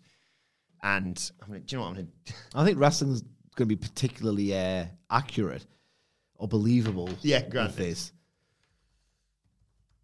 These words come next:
Speaker 1: Just Googling what the name of the finish. Road to Valhalla. That sounds about right, doesn't
Speaker 2: Yeah.
Speaker 1: it? Yeah. So maybe Taya goes, "Thanks, Layla Gray."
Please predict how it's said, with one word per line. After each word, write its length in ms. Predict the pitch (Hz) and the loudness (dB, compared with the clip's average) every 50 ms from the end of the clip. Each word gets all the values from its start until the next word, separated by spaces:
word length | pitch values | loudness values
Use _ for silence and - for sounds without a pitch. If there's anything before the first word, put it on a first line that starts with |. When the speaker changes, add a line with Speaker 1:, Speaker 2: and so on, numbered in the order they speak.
| _ _ - | _ _ -20
Speaker 1:
Just 200 | - 92 - - | -18 -18 -10 -4
Googling 380 | - 117 107 85 87 90 87 82 | -2 -2 0 0 0 -2 -2 -2
what 160 | 90 90 - | -2 -4 -4
the 80 | 95 95 | -4 -2
name 200 | 92 95 90 90 | -2 -2 -2 -4
of 40 | 85 | -6
the 60 | 85 | -8
finish. 240 | - 98 87 - - - _ _ - | -8 -8 -10 -10 -12 -16 _ _ 4
Road 260 | 110 139 151 165 165 | 8 10 10 10 8
to 120 | 151 151 | 6 6
Valhalla. 640 | 127 147 143 135 120 117 123 113 101 90 - 92 - - | 8 10 10 10 10 10 8 8 8 6 2 -2 -6 -4
That 100 | 113 120 | -2 -2
sounds 220 | - - 104 92 87 | 0 0 0 0 -2
about 180 | 87 85 82 | -2 -2 0
right, 180 | 90 98 104 - | 2 2 4 4
doesn't 180 | 151 139 120 104 | 4 2 0 0
Speaker 2:
Yeah. 60 | 85 | -2
Speaker 1:
it? 60 | 101 | -2
Yeah. 200 | 110 104 95 - - - - _ _ _ _ _ _ _ _ _ _ | -2 -2 -2 -4 -8 -14 -20 _ _ _ _ _ _ _ _ _ _
So 220 | - 123 117 113 | -6 -4 -2 -2
maybe 340 | 110 131 139 139 139 127 123 | 0 2 2 2 2 2 0
Taya 400 | 127 - 127 120 113 110 107 104 | 0 2 2 4 4 4 2 2
goes, 480 | 113 107 104 104 104 104 - - - - _ _ _ _ _ _ _ _ _ _ _ _ _ _ | 0 0 0 0 0 -2 -2 -4 -6 -8 _ _ _ _ _ _ _ _ _ _ _ _ _ _
"Thanks, 460 | - 180 170 170 175 175 170 175 - | 2 4 6 6 4 2 0 -4 -4
Layla 520 | - 107 101 104 104 101 104 101 107 170 - | -2 0 0 0 0 0 0 -2 -4 -6 -6
Gray." 760 | - - 226 254 220 - - - 160 139 127 107 90 - | -4 -4 -2 -2 -2 -4 2 4 4 6 6 4 0 -6